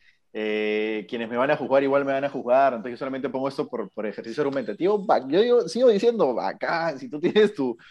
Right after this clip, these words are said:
tu, si-, tu argumento, cobras lo que quieras, pero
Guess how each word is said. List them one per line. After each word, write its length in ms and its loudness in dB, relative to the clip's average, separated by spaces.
tu, 120 -10
si-, 220 -8
tu 160 -2
argumento, 720 -2
cobras 380 2
lo 80 0
que 100 -8
quieras, 380 -2
pero 380 -8